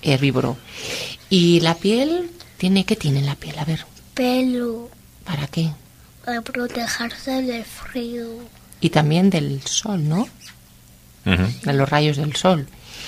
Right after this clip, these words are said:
Speaker 1: ¿Y, y de dónde nacen los caballos?
Speaker 2: De la tripa de su madre.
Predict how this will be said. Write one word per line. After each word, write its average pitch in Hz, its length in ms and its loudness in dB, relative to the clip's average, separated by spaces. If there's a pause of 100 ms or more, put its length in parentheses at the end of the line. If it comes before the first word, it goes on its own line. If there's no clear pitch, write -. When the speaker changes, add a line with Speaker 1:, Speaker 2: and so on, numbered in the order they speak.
(560)
Speaker 1:
¿Y, 165 1000 6
y - 80 -4
de 165 100 6
dónde 156 220 4
nacen 151 240 0
los 147 140 -2
caballos? 196 600 0
Speaker 2:
De 262 220 -4
la 247 240 -6
tripa 262 720 -4
de 233 320 -8
su 240 260 -10
madre. 233 800 -10